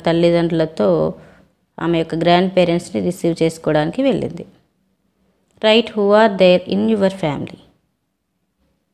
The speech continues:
మీరు మీ ఫ్యామిలీలో ఎవరెవరు ఉన్నారో రాయండి. పిల్లలు, ఇక్కడ చూడండి, ఒక సర్కిల్ ఇచ్చారు. ఆ సర్కిల్ లోపల my family members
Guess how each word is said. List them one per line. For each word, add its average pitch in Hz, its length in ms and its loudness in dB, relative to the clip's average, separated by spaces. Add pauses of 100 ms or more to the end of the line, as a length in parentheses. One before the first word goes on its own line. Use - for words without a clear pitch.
(420)
మీరు 233 220 4 (180)
మీ 220 100 4 (160)
ఫ్యామిలీలో 190 520 2 (220)
ఎవరెవరు 180 480 4
ఉన్నారో 165 320 2 (120)
రాయండి. 139 380 -2 (840)
పిల్లలు, 180 260 -2
ఇక్కడ 175 180 0 (120)
చూడండి, 175 380 2 (100)
ఒక - 80 -4 (140)
సర్కిల్ 165 460 0
ఇచ్చారు. 170 440 -2
ఆ - 20 2 (120)
సర్కిల్ 165 400 -2
లోపల 196 240 0 (180)
my 185 120 2 (200)
family 165 440 -2 (120)
members 156 440 -4